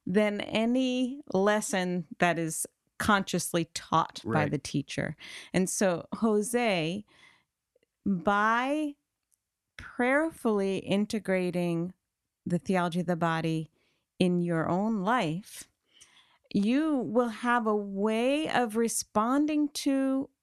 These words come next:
Speaker 1: praying for, seeing the personhood of your students that at least some of them will notice. And that lesson will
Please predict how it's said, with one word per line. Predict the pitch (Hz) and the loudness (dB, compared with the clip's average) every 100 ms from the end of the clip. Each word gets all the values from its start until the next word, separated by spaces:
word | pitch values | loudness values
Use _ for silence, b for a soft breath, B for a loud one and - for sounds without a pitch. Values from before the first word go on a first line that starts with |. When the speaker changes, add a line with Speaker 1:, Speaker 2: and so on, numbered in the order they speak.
| - | -20
Speaker 1:
praying | - - 247 269 285 285 277 | -14 -2 2 2 2 2 0
for, | - 262 254 247 247 247 _ _ | 0 0 2 2 2 -2 _ _
seeing | - - - 247 262 302 233 180 214 | -4 -2 0 0 0 2 2 2 0
the | 208 190 | -2 -4
personhood | - 226 233 - 196 196 185 | -2 0 0 0 0 0 0
of | 180 | -2
your | 175 196 233 | -2 -2 -2
students | - - 269 254 208 190 - b b b b | -4 -2 0 2 0 -2 -8 b b b b
that | - 214 | 0 2
at | 214 - | 0 -2
least | 220 262 320 330 - | 0 2 2 0 0
some | 285 277 | 2 2
of | 247 185 | 0 0
them | 190 185 | 0 0
will | 175 180 | 0 0
notice. | 180 170 175 170 - - - - _ _ - | 0 0 0 -4 -6 -6 -6 -6 _ _ 0
And | 185 202 208 180 | 2 2 0 0
that | 196 208 262 - | 2 2 2 -2
lesson | 220 220 233 269 320 - 170 160 151 170 | -2 0 2 2 0 -2 0 0 -2 0
will | 185 - | 0 -2